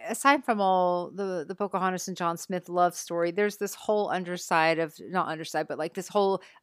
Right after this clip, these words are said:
other s-, um, a storyline going on about, like, "Love your earth, be at one with the earth, respect it, respect the animals, respect, you know, pay attention to the earth and do, you know, be mindful of it,"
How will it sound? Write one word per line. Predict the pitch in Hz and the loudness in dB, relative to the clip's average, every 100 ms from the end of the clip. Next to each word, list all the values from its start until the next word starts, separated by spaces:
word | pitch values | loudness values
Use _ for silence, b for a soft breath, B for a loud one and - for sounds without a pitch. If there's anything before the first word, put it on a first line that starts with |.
| - | 2
other | 202 185 175 175 _ _ _ | 4 4 0 -4 _ _ _
s-, | - - - | -18 -10 0
um, | 190 165 156 160 - | 2 0 -4 -16 -16
a | |
storyline | 196 - 330 269 185 170 | -8 -2 0 0 -2 -4
going | 170 165 | -4 -4
on | 160 165 | -2 -2
about, | 160 165 | 0 0
like, | 175 175 208 | -2 -6 -4
"Love | 226 220 | -4 -4
your | 240 | -2
earth, | 214 202 | -2 -4
be | 214 | -2
at | 220 | -2
one | 185 208 208 196 | -2 -4 -4 -6
with | 190 | -6
the | 208 | -4
earth, | 185 - | -4 -6
respect | 180 - - 233 165 | -8 0 2 2 0
it, | |
respect | 156 - 175 - | -8 -8 -8 -6
the | 180 | -4
animals, | 214 240 202 160 165 | 0 2 0 -6 -10
respect, | 170 - 190 185 - B B B | -12 -2 -2 -2 -6 B B B
you | 202 | -4
know, | 190 | -2
pay | 185 277 330 | 0 2 2
attention | - 302 302 220 | 2 -4 -4 -6
to | - | -8
the | 180 170 | -6 -2
earth | 170 165 165 | 0 0 -2
and | 175 175 | -8 -4
do, | 226 247 _ | -4 -4 _
you | - 190 | -10 -4
know, | 180 165 b b - | -4 -4 b b -4
be | 175 247 | 0 0
mindful | 190 185 233 - 180 170 | 2 0 0 -2 2 2
of | 165 | 4
it," | 165 | 0